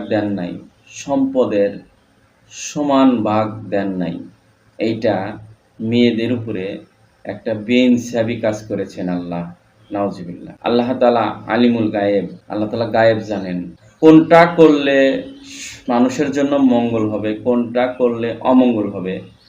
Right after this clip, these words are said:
আল্লাহ তাআলা এটা জানেন। এটা তো নাস্তিকরা জানেন না, কারণ এত ছোট মাথা নিয়ে আল্লাহর সাথে ওদের টক্কর দেওয়া ঠিক হয়নি।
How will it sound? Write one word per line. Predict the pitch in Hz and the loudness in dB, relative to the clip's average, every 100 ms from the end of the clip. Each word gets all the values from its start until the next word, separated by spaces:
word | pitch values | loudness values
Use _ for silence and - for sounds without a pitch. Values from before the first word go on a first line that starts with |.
| - | -4
আল্লাহ | 156 160 | -2 0
তাআলা | 160 151 | -2 -2
এটা | 147 123 | -2 -2
জানেন। | 107 90 - - | -2 -2 -6 -10
এটা | - 113 | -12 -4
তো | 127 127 123 - _ _ - | 0 0 -2 -8 _ _ -2
নাস্তিকরা | 262 165 - 214 202 160 | 0 0 -2 2 4 4
জানেন | 117 92 87 | 4 0 -2
না, | - - - - _ 120 | -4 -10 -20 -20 _ -2
কারণ | 120 120 - | 0 0 0
এত | - - - | -2 -4 -4
ছোট | 170 170 170 147 | -2 2 4 4
মাথা | 135 - 139 147 | 0 -2 0 2
নিয়ে | 123 104 104 95 - _ _ _ - | 2 0 -2 -8 -18 _ _ _ -4
আল্লাহর | 127 131 123 - | 0 2 0 -2
সাথে | 113 117 123 120 | -12 -6 -2 -2
ওদের | 117 120 - | -2 -4 -4
টক্কর | 110 - 101 95 | -6 -6 -8 -4
দেওয়া | 92 90 | -4 -4
ঠিক | 123 - | -10 -10
হয়নি। | 90 82 | -10 -10